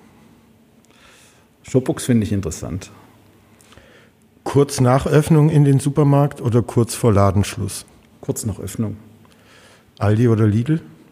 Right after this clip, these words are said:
Speaker 1: Oder?
Speaker 2: Kaufland oder Kaisers?
Speaker 1: Die Fragen sind nicht fair.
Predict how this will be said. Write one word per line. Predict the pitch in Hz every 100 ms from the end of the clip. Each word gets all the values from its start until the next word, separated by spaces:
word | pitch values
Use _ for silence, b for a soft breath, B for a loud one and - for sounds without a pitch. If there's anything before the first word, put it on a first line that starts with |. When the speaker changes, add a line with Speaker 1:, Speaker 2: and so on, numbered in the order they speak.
| _ _ _ _ _ _ _ _ _ _ _
Speaker 1:
Oder? | 107 113 120 - - - - _ b b b b b b b
Speaker 2:
Kaufland | - 113 104 127 123
oder | 123 107
Kaisers? | - 107 117 165 147 - B B B B - - _ b b b b b _ b b b b b b b b b _ _ _ _ 110 -
Speaker 1:
Die |
Fragen | 101 - 98 107
sind | 98 95
nicht | 101 -
fair. | 90 80